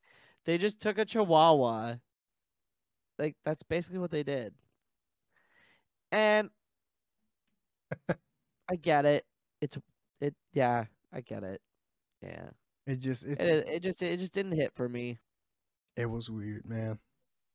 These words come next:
Speaker 1: One. But yeah, the score, the score is the most consistent thing of the show. I feel like.
Speaker 2: It
Speaker 1: It, it, it
Speaker 2: consistently
Speaker 1: never, it,
Speaker 2: slaps.
Speaker 1: it,
Speaker 2: <laughs> Yeah.
Speaker 1: it never, it never,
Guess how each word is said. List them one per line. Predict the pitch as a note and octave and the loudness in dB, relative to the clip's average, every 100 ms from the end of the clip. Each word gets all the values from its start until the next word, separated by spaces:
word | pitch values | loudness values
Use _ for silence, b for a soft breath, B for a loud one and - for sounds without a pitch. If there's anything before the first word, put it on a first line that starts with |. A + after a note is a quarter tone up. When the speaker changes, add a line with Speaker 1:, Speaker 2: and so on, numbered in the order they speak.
| - | -20
Speaker 1:
One. | F#2+ F#2 F#2+ _ _ _ | -18 -16 -20 _ _ _
But | G2+ G2+ - | -16 -14 -14
yeah, | A2 G2+ | -12 -12
the | A#2 | -16
score, | - C#3 C#3 C#3+ C3+ b b _ _ _ _ _ _ _ _ | -12 -4 0 0 -2 b b _ _ _ _ _ _ _ _
the | F3 | -6
score | - - G#3 B3+ G3+ E3+ - _ _ _ _ _ _ _ | 0 8 10 12 10 6 2 _ _ _ _ _ _ _
is | F3 D#3+ | -10 -8
the | D#3+ | -4
most | D3+ D#3 - | 0 0 -2
consistent | C#3 B2 C#3+ C3+ C3+ G2 | -12 -12 -12 -12 -14 -14
thing | - B2 A#2+ G#2+ G#2 _ _ _ _ - | -12 -12 -12 -16 -20 _ _ _ _ -6
of | B2 A2+ | -6 -8
the | |
show. | - - G#2+ - - _ _ _ _ _ _ _ _ _ _ _ _ _ | -14 -10 -10 -12 -16 _ _ _ _ _ _ _ _ _ _ _ _ _
I | C3 | -12
feel | - A#2 G2+ | -8 -8 -8
like. | C2 G#1+ | -10 -10
Speaker 2:
It | |
Speaker 1:
It, | |
it, | D3+ | -10
it | |
Speaker 2:
consistently | - D3+ - D3+ D3 - F3 E3+ E3 E3 | -8 -8 -4 -2 -2 0 0 2 2 4
Speaker 1:
never, | F#3 F3+ A3 | 4 6 4
it, | C#3+ F#3 - | 4 2 0
Speaker 2:
slaps. | - | 0
Speaker 1:
it, | F3 - | 0 -2
Speaker 2:
<laughs> | F3+ F#3 D#3+ | -2 -2 -2
Yeah. | C3+ - D#3 | -6 -6 -2
Speaker 1:
it | F3+ | -2
never, | E3+ E3+ E3+ G#3 | 4 4 4 4
it | F3+ G3 E3 | 4 2 2
never, | F3 F3 G3 F#3 D#3+ D3 | 2 4 4 4 4 2